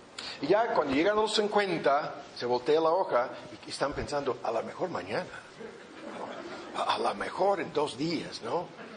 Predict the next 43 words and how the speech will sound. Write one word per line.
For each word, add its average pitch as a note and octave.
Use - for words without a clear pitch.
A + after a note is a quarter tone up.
Lo C3+
máximo F#3
sería D#3
en C#3
dos -
años, -
¿no? C#3
Si C3
no, D3
cuestión -
de F#2+
meses". -
Y, -
y, -
y -
de B2+
inmediato E3
toda B3+
la A#3
perspectiva G#3
cambia A3
y -
ahí G3
están F3+
con D#3
cómo F#3
y, E3
y -
cuándo G3
y, C3+
y A#2+
de -
qué F3+
manera G#3
y, C#3
y -
todo F#3
lo F3+
que -
quiero E3+
hacer E3
antes. -
<laughs> -